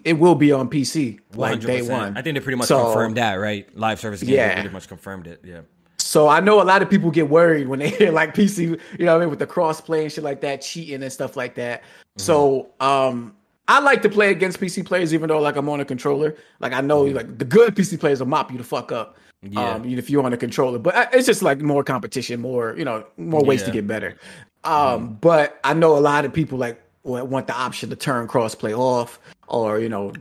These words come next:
Speaker 1: just
Speaker 2: I believe
Speaker 1: not
Speaker 2: they should have the
Speaker 1: have
Speaker 2: right
Speaker 1: to worry
Speaker 2: options.
Speaker 1: about,
Speaker 2: I'm, I'm always good with options,
Speaker 1: about
Speaker 2: J-Man.
Speaker 1: cheaters.
Speaker 2: I'm always
Speaker 1: Yeah.
Speaker 2: good with options.
Speaker 1: They
Speaker 2: I think they
Speaker 1: should.
Speaker 2: should have the option for it. Let the people play with a bigger player pool. If you don't, don't wanna
Speaker 1: Mm-hmm.
Speaker 2: play, then don't. Like, I feel like the option should exist.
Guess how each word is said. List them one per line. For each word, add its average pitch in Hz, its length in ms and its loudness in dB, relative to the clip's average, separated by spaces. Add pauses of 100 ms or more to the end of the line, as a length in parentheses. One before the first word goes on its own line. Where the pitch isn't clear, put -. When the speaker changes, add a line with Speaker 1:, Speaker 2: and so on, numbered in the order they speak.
(140)
Speaker 1:
just 117 220 -4
Speaker 2:
I - 20 -4
believe 160 120 0
Speaker 1:
not 117 40 -2
Speaker 2:
they 170 60 2
should - 100 -4
have 170 120 4
the 131 60 2
Speaker 1:
have 120 60 2
Speaker 2:
right 117 140 6
Speaker 1:
to 110 40 4
worry 110 120 4
Speaker 2:
options. 110 220 2
Speaker 1:
about, 104 220 0
Speaker 2:
I'm, 139 160 -8 (140)
I'm 117 160 -6
always 147 220 0
good 117 100 -6
with 104 80 -6
options, 107 240 0
Speaker 1:
about 123 140 0
Speaker 2:
J-Man. 135 220 2
Speaker 1:
cheaters. - 400 -6 (260)
Speaker 2:
I'm 156 140 -2
always 220 180 6
Speaker 1:
Yeah. - 140 0
Speaker 2:
good 98 180 -8 (140)
with - 0 - (120)
options. 95 420 -10
Speaker 1:
They 117 120 -2
Speaker 2:
I 117 60 -4
think 156 160 -4
they 156 60 -2
Speaker 1:
should. 151 60 -4
Speaker 2:
should 170 60 -2
have 156 100 0
the 156 60 -2
option 175 260 0
for 220 240 -8
it. 87 140 -10
Let 127 100 -10
the 151 80 -12
people 156 300 -10
play 156 220 -4
with 151 120 -6
a 127 40 -8
bigger 135 200 -6
player 135 240 -10
pool. 147 220 -12
If 101 80 -14
you 120 100 -8
don't, 139 280 -6 (640)
don't 113 180 -4
wanna 127 180 -2
Speaker 1:
Mm-hmm. 117 60 -14
Speaker 2:
play, 135 200 -4
then 113 220 -8
don't. 120 260 -4
Like, 104 120 -6
I 117 140 0
feel 135 180 -10
like 120 160 -6
the 107 60 -4
option 117 260 -6
should 107 160 -14
exist. 104 540 -12